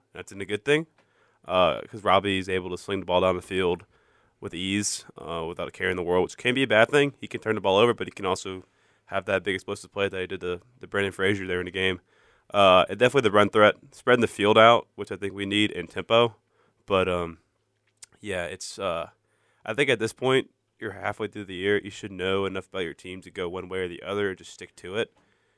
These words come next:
because keeping on going back and forth is just nauseating for not only the, the, the fans, but also the team.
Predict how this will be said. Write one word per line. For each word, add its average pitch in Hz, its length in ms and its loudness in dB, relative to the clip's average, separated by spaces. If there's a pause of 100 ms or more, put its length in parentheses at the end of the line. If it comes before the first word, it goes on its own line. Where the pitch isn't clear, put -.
(120)
because - 600 -12 (200)
keeping 110 320 -6
on 104 280 2
going 95 240 -4
back 92 220 -2
and 92 100 -20
forth 95 360 -4
is 90 100 -20
just - 260 -20
nauseating 104 560 0
for 104 140 -14
not 101 160 -2
only 127 240 0
the, 92 160 -12 (280)
the, - 100 -20 (400)
the - 60 -20
fans, 101 440 -4
but 85 100 -12
also 95 240 -8
the - 80 -20
team. 87 300 -20